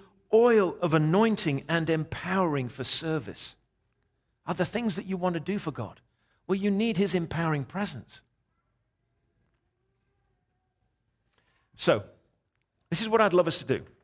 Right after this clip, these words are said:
I'm gonna do this too, but I'd love you, we're just gonna do it Nigerian style, if that's all right, okay? Stand up with me. And I,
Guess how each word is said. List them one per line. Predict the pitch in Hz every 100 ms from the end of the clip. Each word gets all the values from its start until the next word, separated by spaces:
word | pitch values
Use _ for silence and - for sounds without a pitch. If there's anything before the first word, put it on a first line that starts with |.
| _ _ _ _ _ _ _ -
I'm | - 233
gonna | 226 214
do | 220
this | 208 -
too, | 135 160 - - _ _ _ _ _
but | 160
I'd | 160
love | 156 214 165
you, | 135 147 - _ -
we're | 214
just | 269 -
gonna | 262
do | 226 220
it | 196
Nigerian | 185 175 160 143 117
style, | 101 117 117
if | 117
that's | 120 -
all | 123
right, | 156 - -
okay? | 151 202 220 - _ _ _ _ _ _ _ _ _
Stand | - - 262 220
up | 190
with | 180
me. | 190 202 - - _ _ _ _ _ _ _ _ _ _ _ _ _ _ _ _ _ _ _ _ -
And | 190 196 190 - _ _ _ _ _ _ -
I, | 214